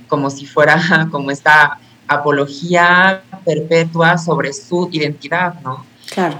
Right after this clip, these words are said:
Speaker 1: Y eso al final creo que se reivindica de forma muy bonita, pero,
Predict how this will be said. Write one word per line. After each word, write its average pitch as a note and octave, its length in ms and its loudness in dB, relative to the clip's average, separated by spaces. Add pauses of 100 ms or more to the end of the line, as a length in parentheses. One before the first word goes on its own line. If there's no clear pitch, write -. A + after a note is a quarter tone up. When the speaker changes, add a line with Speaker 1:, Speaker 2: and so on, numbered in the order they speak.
(120)
Speaker 1:
Y D3+ 100 0
eso D#3+ 580 4
al D3 180 2
final D3+ 500 -2
creo D#3+ 200 -4
que E3 80 -4
se D#3+ 160 -2
reivindica C3 560 -2
de C3+ 80 0
forma C3+ 280 -6
muy C3+ 160 -8
bonita, C#3 520 -10 (640)
pero, C3+ 840 4